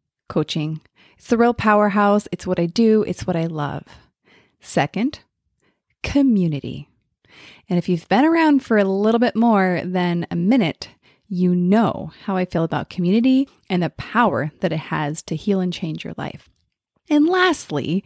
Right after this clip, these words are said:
I have a library of content filled with resources, with modules, with lessons. We go way deeper than I can go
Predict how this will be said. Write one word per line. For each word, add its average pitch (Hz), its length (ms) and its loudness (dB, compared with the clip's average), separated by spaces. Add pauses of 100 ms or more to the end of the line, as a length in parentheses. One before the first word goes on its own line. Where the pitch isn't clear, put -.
I 214 60 2
have 233 100 4
a 262 60 4
library 240 500 2
of 302 100 -6
content 170 580 -2
filled 180 260 2
with 175 180 -2
resources, 170 960 0
with 175 180 -4
modules, 180 680 -2
with - 180 -6
lessons. 175 680 -2 (420)
We 233 100 0
go 226 220 4
way 247 260 4
deeper 208 520 0
than 170 100 0
I 165 80 2
can 175 180 -4
go 160 320 0